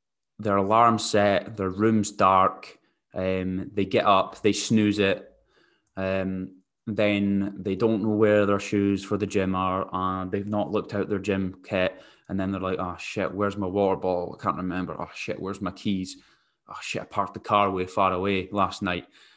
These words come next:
Um, and then there's just so many different things to still do for you to carry out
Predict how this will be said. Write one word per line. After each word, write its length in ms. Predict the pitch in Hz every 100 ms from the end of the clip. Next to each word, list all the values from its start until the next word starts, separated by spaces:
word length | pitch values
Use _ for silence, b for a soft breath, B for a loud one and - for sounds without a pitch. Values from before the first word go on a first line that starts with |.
| b b
Um, 420 | 95 92 95 95 - _ _ _ _ _ _ _
and 160 | 113 110
then 460 | 110 110 107 - - -
there's 260 | 117 117 -
just 300 | 120 - -
so 200 | 123 123
many 240 | 127 117
different 540 | - 117 110 - 110
things 580 | - - 110 107 95 95
to 140 | - 110
still 460 | - - 117 110
do 540 | 104 104 110 139 139 - -
for 180 | 107
you 200 | 101 110 107
to 120 | 107
carry 380 | - 107 101 98
out 200 | 98